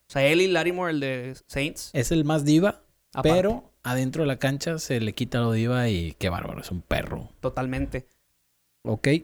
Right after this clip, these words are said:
Speaker 2: entonces ahora ya vamos a pasar a los juegos regulares. Digamos, son buenos, pero tampoco te desvives por ellos.
Speaker 1: ¿Cuáles te gustan para apostarle?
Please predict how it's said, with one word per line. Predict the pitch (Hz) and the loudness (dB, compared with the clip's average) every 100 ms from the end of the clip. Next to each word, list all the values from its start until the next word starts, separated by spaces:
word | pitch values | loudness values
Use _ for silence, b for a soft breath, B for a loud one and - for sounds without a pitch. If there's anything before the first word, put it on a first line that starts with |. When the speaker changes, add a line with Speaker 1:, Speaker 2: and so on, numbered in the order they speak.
| - | 0
Speaker 2:
entonces | 139 123 135 139 | 0 2 2 4
ahora | 147 | 6
ya | 156 151 | 6 4
vamos | 160 165 | 2 0
a | |
pasar | 147 151 151 | 0 2 2
a | |
los | 156 | 2
juegos | - 156 156 | 2 0 2
regulares. | 165 156 185 220 220 - _ _ _ - | 2 4 4 2 -2 -10 _ _ _ -2
Digamos, | 135 127 139 160 170 160 135 - _ _ _ _ _ _ - | 2 2 2 2 4 2 -2 -10 _ _ _ _ _ _ -8
son | 233 | 0
buenos, | 247 208 190 202 196 | 2 4 4 0 0
pero | - 220 175 147 135 139 180 - _ _ - | 2 4 4 2 -2 -6 -12 -20 _ _ -2
tampoco | 135 127 135 | 0 0 0
te | 143 | 2
desvives | 123 104 113 123 | 2 2 2 0
por | - 147 | 2 2
ellos. | 180 190 - - | 4 2 -6 0
Speaker 1:
¿Cuáles | 156 160 | 4 4
te | 160 | 4
gustan | 170 165 170 160 | 2 2 0 0
para | 165 | 0
apostarle? | 151 147 143 131 123 | -2 -2 0 0 -6